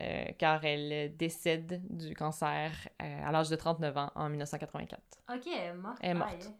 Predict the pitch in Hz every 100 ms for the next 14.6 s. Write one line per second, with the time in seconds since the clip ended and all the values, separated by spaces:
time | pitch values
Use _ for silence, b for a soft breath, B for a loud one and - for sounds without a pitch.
0 | - 180 196 208 - 180 - _ _ _
1 | b b b b b - - 143 101 -
2 | 156 165 - 170 160 180 180 175 165 160
3 | 180 170 165 180 - 170 175 185 185 175
4 | 185 190 175 175 175 170 156 151 156 170
5 | _ _ _ - 170 170 170 175 226 190
6 | 202 202 202 190 185 190 185 190 180 196
7 | 190 190 175 180 175 165 160 156 170 143
8 | - 143 147 139 135 - - - - _
9 | - 180 156 147 151 - - _ b b
10 | b b b b b b - 208 196 220
11 | 202 202 208 233 233 240 226 220 220 262
12 | 254 220 220 - - 170 160 156 160 165
13 | 156 160 156 - - _ _ _ _ _
14 | - _ - 202 208